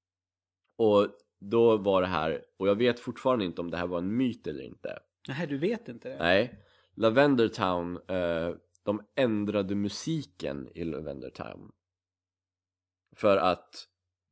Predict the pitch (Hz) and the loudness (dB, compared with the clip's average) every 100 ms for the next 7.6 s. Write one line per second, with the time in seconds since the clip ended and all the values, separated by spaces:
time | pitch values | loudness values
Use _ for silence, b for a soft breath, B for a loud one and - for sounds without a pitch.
0 | _ _ _ _ _ _ 107 98 101 92 | _ _ _ _ _ _ -6 0 4 4
1 | 90 87 - _ _ _ _ - 90 101 | 4 2 -4 _ _ _ _ -18 -16 0
2 | 110 104 98 95 92 92 - - 95 - | 4 4 4 2 -2 -6 -8 -8 -8 -6
3 | 98 95 104 87 78 - 76 69 69 - | -4 -2 -2 -4 -6 -8 -8 -6 -8 -8
4 | 85 87 85 82 95 92 76 80 80 85 | -8 -6 -6 -6 -4 -2 -4 -8 -12 -8
5 | 92 76 73 76 73 - - _ _ _ | -6 -6 -8 -10 -12 -14 -20 _ _ _
6 | _ - - 117 98 85 - - 78 76 | _ -18 -4 0 0 -2 -8 -14 -10 -8
7 | 82 131 120 - - | -8 -8 -8 -10 -16